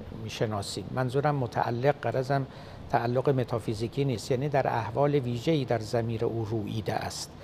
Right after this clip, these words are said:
و اون رو با ما در میان نهاده که من اون رو رؤیا خواندم. از این طریق به نظر من، من کوشیدم، اه، که بسیاری از پدیده‌های قرآنی رو و یا معضلات و معماهای تفسیری رو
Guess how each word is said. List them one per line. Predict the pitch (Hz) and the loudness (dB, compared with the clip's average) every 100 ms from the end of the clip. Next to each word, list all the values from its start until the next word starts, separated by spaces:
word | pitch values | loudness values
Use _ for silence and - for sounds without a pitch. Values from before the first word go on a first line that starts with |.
| - - - | -14 -4 4
و | |
اون | 135 139 | 6 8
رو | 135 | 6
با | 117 123 | 6 6
ما | 127 | 6
در | 123 120 117 | 4 4 2
میان | 117 120 113 | 0 -2 -2
نهاده | 98 113 110 | -2 -2 -2
که | - 160 | 2 4
من | 170 175 | 4 2
اون | 160 | 2
رو | 156 | 2
رؤیا | 135 - 135 | 2 4 4
خواندم. | 120 - 101 - - - - - - - - - - - - | 4 0 -6 -2 0 0 -6 -14 -12 -10 -6 -6 -8 -10 2
از | 190 180 | 2 6
این | 208 | 4
طریق | 190 - 175 160 156 - | 2 2 2 4 0 0
به | 151 | 0
نظر | 165 160 147 139 | 2 2 2 2
من، | 131 127 123 127 - - - - - - - - - | 0 0 -2 -4 -10 -16 -16 -16 -16 -14 -14 -12 0
من | 151 165 | 2 2
کوشیدم، | - 143 - 156 151 143 - | 0 -4 -2 2 2 2 0
اه، | - - 131 120 | -4 0 2 2
که | - 131 120 123 | 2 2 2 2
بسیاری | 139 - 170 170 143 | -2 2 2 4 2
از | 117 - - | 0 -2 -6
پدیده‌های | 123 123 117 117 107 151 131 | -4 -2 -2 -2 0 0 0
قرآنی | 120 117 - 110 113 131 | 0 0 2 0 -2 -2
رو | 139 127 113 - | 0 2 0 0
و | 131 | 0
یا | 127 147 156 | 2 4 2
معضلات | 143 120 - 110 107 120 139 143 139 | 2 -2 -2 -2 2 4 4 4 0
و | |
معماهای | 127 120 120 120 117 120 113 139 160 143 | 0 0 0 -2 2 2 4 2 2 2
تفسیری | - - - - - 123 131 165 | 0 -4 -6 -10 -6 -4 0 2
رو | 151 143 139 | 6 6 4